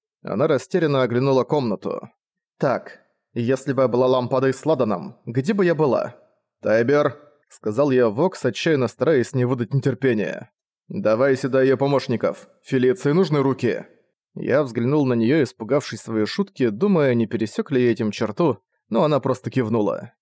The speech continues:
"Это поможет". "Отлично", — ответил я так невозмутимо, как только мог, что было некоторым достижением в данных обстоятельствах, я уверен, вы оцените.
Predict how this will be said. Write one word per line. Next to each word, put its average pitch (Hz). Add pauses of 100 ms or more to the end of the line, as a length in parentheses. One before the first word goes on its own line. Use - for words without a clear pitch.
(400)
"Это 175
поможет". 120 (380)
"Отлично", — 113 (520)
ответил 131
я 156
так 139
невозмутимо, 110
как -
только 113
мог, 139 (320)
что -
было 190
некоторым 151
достижением 123
в 98
данных 107
обстоятельствах, 117 (280)
я 151
уверен, 127
вы 123
оцените. 101